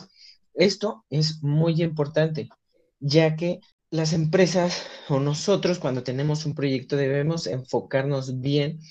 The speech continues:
a qué público vamos a ir dirigidos, y estos buyer persona o estos avatares nos van a ayudar bastante, ya que si nosotros creamos estas pequeñas historias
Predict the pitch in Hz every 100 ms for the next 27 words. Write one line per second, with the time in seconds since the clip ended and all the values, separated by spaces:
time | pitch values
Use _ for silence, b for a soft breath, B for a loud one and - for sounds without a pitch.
0 | B _ _ - 147 139 185 156 170 180
1 | 170 - 139 143 139 131 127 135 131 123
2 | 123 156 135 120 - 151 156 156 135 127
3 | 143 147 151 151 160 156 151 127 117 B
4 | B B - 127 131 143 143 - 139 120
5 | 117 117 - - 120 117 117 131 143 139
6 | - - - _ _ - 143 143 147 160
7 | 175 175 143 135 147 135 131 156 156 151
8 | 117 - _ _ - 151 156 156 151 147
9 | 147 127 B B B B B _ - 147
10 | 139 185 180 180 185 160 151 165 156 -
11 | - 165 160 196 - 156 156 175 175 165
12 | - - 127 - 160 156 165 170 -